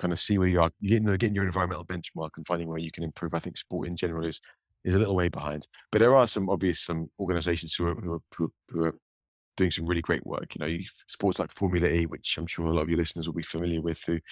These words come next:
whose raison d'etre is around, uh, encouraging people to buy electric vehicles and getting people interested in that. But aside from their kind of why, the purpose, they do a lot of good things around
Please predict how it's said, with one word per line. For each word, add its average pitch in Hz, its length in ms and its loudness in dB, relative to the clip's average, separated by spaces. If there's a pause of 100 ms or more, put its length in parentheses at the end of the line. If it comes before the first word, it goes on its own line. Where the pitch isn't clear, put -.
(140)
whose 90 120 0
raison 98 300 4
d'etre 90 380 0
is 82 100 0
around, 82 480 0 (540)
uh, 78 320 2 (760)
encouraging 104 440 4
people 90 300 -4
to 95 120 -2
buy 87 360 6
electric 92 380 -2
vehicles 101 420 0
and 82 120 -2
getting 87 240 -4
people 92 260 -6
interested 95 340 -8
in 80 80 -12
that. 78 120 -10
But - 160 2 (240)
aside 131 280 6
from 101 180 4
their 95 100 8
kind 92 160 0
of 85 100 -2
why, 101 260 4
the 90 100 0
purpose, 98 480 -4
they 92 100 2
do 90 160 0
a 87 60 0
lot 71 60 -4
of 85 240 -6
good 90 180 -2
things 82 200 -2
around 76 280 -2